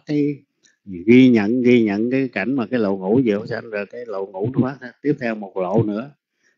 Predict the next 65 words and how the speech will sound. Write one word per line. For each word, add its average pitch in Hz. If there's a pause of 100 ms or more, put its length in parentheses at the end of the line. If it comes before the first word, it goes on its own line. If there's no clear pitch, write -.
Nó 131
nhận 107
một 98
chấm 135
khác, 151 (420)
một 120
chấm 139
khác 143
cái 147
đối 143
tượng 104
mà 101
nó 110
vô, 113
đập 101
vô 117
mắt 143
mình, 110
nó 120
xúc 156
vô 117
mắt 139
mình. 92 (1700)
Mà 101
cái 123
nó 135
lặp 110
đi 120
lặp 104
lại 104
liên 117
tục 95
vậy 110
đó, 123
mà 98 (180)
cái 120
hàng 101
ngàn 104
cái, 127
cái 135
lộ 107
ngũ 110 (100)
lặp 104
đi 120
lặp 104
lại 104
liên 113
tục 101
cái 127
hàng 104
ngàn 101
cái 113
lộ 98
ý 143
vậy 117
đó, 139 (480)
nó 123
mới 139
ra 117
một 117
cái 113
hình 95
ảnh 117
gì 104
đó. 113